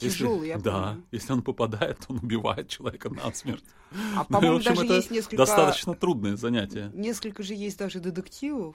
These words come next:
Speaker 2: А, нет,
Speaker 1: Нет,
Speaker 2: это с
Speaker 1: там
Speaker 2: гольфом. Там от гольфа. Гольф
Speaker 1: Ну,
Speaker 2: тоже
Speaker 1: я думаю,
Speaker 2: загадочная
Speaker 1: что там
Speaker 2: игра.
Speaker 1: тоже можно этим убить и палкой, там это можно убить, и
Speaker 2: Ну,
Speaker 1: мечом
Speaker 2: битой-то
Speaker 1: можно бить.
Speaker 2: можно.
Speaker 1: Я помню один, э, детектив у Агаты Кристи.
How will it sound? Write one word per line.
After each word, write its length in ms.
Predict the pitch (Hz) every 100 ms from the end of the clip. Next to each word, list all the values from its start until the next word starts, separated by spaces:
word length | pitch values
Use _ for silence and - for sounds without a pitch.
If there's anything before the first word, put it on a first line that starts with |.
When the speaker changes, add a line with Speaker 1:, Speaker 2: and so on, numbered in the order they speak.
| -
Speaker 2:
А, 180 | 202 190
нет, 160 | 196 127
Speaker 1:
Нет, 180 | 127 104
Speaker 2:
это 80 |
с 20 | 92
Speaker 1:
там 120 | 110
Speaker 2:
гольфом. 460 | 104 98 156 - -
Там 220 | 170 165
от 160 | 180 180
гольфа. 500 | 214 - 143 135 165 -
Гольф 240 | 175 208
Speaker 1:
Ну, 40 | 202
Speaker 2:
тоже 160 | 240 208
Speaker 1:
я 60 |
думаю, 160 | 175 165
Speaker 2:
загадочная 160 | 160 143 165
Speaker 1:
что 40 | 143
там 100 | 131
Speaker 2:
игра. 60 | 143
Speaker 1:
тоже 200 | 117 98
можно 300 | 90 87 90
этим 280 | 95 90 92
убить 280 | 95 98
и 40 | 92
палкой, 420 | - 147 143 120
там 200 | 117 104
это 240 | 101 95 92
можно 300 | 95 98 98
убить, 300 | 92 95 -
и 40 |
Speaker 2:
Ну, 60 | 95
Speaker 1:
мечом 260 | 165 151 143
Speaker 2:
битой-то 180 | 127
Speaker 1:
можно 160 | 107 104
бить. 160 | 107 - -
Speaker 2:
можно. 60 | 170 - _ _ -
Speaker 1:
Я 80 | 139
помню 260 | 165 131
один, 220 | 113 110 107
э, 300 | 101 98 95
детектив 520 | 98 98 98 131 -
у 20 |
Агаты 300 | 101 98 -
Кристи. 440 | - 104 - 98